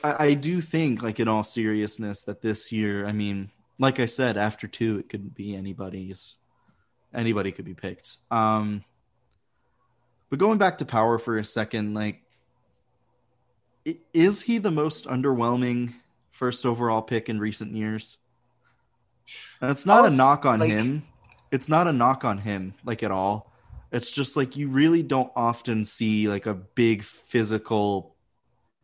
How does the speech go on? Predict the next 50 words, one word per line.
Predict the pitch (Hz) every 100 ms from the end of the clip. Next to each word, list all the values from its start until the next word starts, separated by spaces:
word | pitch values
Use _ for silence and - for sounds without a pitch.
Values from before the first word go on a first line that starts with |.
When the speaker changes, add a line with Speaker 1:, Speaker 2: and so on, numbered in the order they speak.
| _ _ _ _ _ _ _ -
Speaker 1:
two-way, | - 127 120 123 131 131 131
I | 127
guess | 131 127 127
you |
could | 113 113
consider | - 110 120 120
him, | 120 131 127 123 _ - _
defenseman | 127 123 131 131 - 135 131 131 _ _ _ -
going | 113 107 104
first | 101 113 107 -
overall, | 104 95 98 101 95 104 -
you | 123
know? | 113 117 131
Speaker 2:
Yeah, | 143
just | 151 - -
the | 165
entire | 131 - 123 127
top | 120 117 120 -
ten, | 117 117 120 123 -
um, | 123 123
even | 127 127 123
the | 120
whole | 120 127
first | - 123 120 -
round | 113 120 120
of |
this | 113 117
draft | - 117 120
class | - 120 127 -
is | 127
really | 151 196 127
weird, | 120 123 120
right? | 120 117 -
Like, | 123
there's | 135 131
a | 131
lot | 151
of | 202 -
parity. | - 127 131 139
There's | 127 120
not | 135 147
a | 139
whole | - 123 127
lot | 127 123
of | 123
separation | - 123 117 113 120 - 120 113
in | 120
terms | 120 120 120
of | 117 110
talent, | - 123 120 107